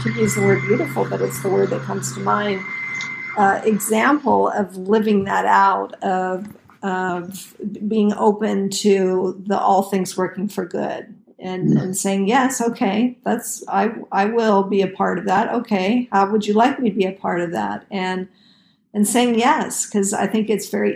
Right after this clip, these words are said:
Speaker 1: easy to say no. "No, that's too painful. No, I've had too much loss. No, I don't wanna feel those feelings." And yet you're, you're not doing that. You're, you, you've said yes, and
Speaker 2: Yeah.
Speaker 1: in the best way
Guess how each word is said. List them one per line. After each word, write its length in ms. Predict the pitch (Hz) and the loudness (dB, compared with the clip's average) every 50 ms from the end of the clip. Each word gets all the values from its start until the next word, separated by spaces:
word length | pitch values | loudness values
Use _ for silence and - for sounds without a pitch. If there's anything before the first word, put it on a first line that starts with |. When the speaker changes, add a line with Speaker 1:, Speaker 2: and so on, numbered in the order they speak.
| 208 | 0
Speaker 1:
easy 260 | 220 214 196 196 196 190 | 0 0 0 0 0 0
to 60 | 208 | 0
say 300 | - - - 208 202 185 | -2 -2 -2 -2 0 0
no. 680 | 185 190 196 202 202 196 190 185 185 185 196 214 208 - _ _ _ _ _ _ _ - | 0 0 2 2 2 2 2 2 2 0 0 -2 -4 -6 _ _ _ _ _ _ _ -2
"No, 340 | 202 202 208 208 220 220 202 | 2 4 4 6 6 4 4
that's 300 | 214 208 202 - - - | 2 2 0 0 -4 -4
too 160 | - 233 190 - | -2 -2 -2 -2
painful. 520 | 170 175 180 185 180 - - 208 196 190 | -2 -2 -2 -2 -2 -4 -2 -2 0 0
No, 520 | 185 185 185 190 208 208 208 208 208 208 | 0 0 2 2 4 4 6 6 4 4
I've 180 | 214 202 196 196 | 4 2 2 2
had 200 | 190 196 180 185 | 0 -2 -2 -2
too 160 | - - 196 185 | -2 -2 -2 -2
much 300 | 175 180 180 - - - | -2 -2 -4 -6 -4 -2
loss. 680 | 185 180 175 175 175 175 175 180 - - - - 208 | 0 2 2 2 2 2 0 -2 -4 -6 -6 -4 -4
No, 460 | 196 185 185 190 190 196 190 185 185 | -2 0 0 2 2 2 4 4 4
I 160 | - - 196 | 4 4 4
don't 180 | 190 196 190 - | 4 2 0 0
wanna 160 | 214 196 196 196 | 0 0 0 0
feel 260 | - - 240 294 320 | 0 0 0 2 2
those 280 | 311 220 185 170 - - | 2 2 2 2 0 -2
feelings." 640 | - 185 180 175 175 175 175 175 170 - - - - _ _ _ _ _ _ _ _ - | -4 -4 -2 -2 -2 -2 -2 -4 -6 -8 -10 -16 -20 _ _ _ _ _ _ _ _ -4
And 160 | 185 185 190 | 0 2 2
yet 180 | 185 185 - 196 | 2 2 2 2
you're, 260 | 196 185 185 185 185 | 2 4 4 2 2
you're 160 | 196 190 185 185 | 2 0 2 2
not 260 | 185 185 185 - 196 | 4 2 2 2 2
doing 300 | 196 185 185 180 175 175 | 2 2 2 0 -2 -4
that. 300 | 175 - - - - - - | -4 -6 -6 -8 -8 -4 -4
You're, 120 | 180 175 - - | -4 -4 -4 -6
you, 120 | - 180 160 | -6 -6 -4
you've 260 | - 196 190 180 185 | -4 -4 -6 -4 -4
said 320 | - - 180 180 175 170 175 | -4 -2 -2 -2 -2 0 -2
yes, 640 | 175 - - - - - - - - - - - _ _ _ _ _ _ _ _ _ _ - | -2 -2 -2 -6 -6 -8 -10 -12 -12 -12 -14 -16 _ _ _ _ _ _ _ _ _ _ -2
and 140 | - 175 196 | 2 4 6
Speaker 2:
Yeah. 280 | - - - - - | 6 4 2 0 -2
Speaker 1:
in 120 | 208 196 196 | -2 -2 0
the 60 | 196 | -2
best 440 | 190 196 190 185 190 - - - 208 | 0 2 2 2 2 0 -4 -4 -4
way 560 | 185 185 180 175 180 185 185 185 175 180 - | -2 -2 -2 -2 -2 -2 -2 -4 -4 -8 -12